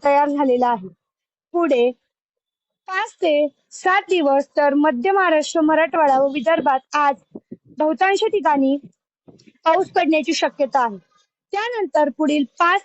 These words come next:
ते सहा दिवस मध्य महाराष्ट्र, दोन ते तीन दिवस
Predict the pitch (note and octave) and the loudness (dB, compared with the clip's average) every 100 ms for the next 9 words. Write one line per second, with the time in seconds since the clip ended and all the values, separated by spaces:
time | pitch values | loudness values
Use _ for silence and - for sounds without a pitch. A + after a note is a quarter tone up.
0 | - D4+ D4 E4 E4 F#4+ F4 C#4 C#4 D#4 | -4 -4 -2 0 0 0 0 0 0 0
1 | B3+ F4+ F#4+ E4+ D4 C4 - C4 C4 _ | 0 -2 0 0 0 -2 -2 -2 -4 _
2 | _ _ - G#3+ G3+ _ _ - C4 F4 | _ _ -16 -16 -16 _ _ -8 -2 0
3 | F#4 F#4 F4 - F4+ F#4+ F4 D4 | 2 0 -2 -2 0 0 2 0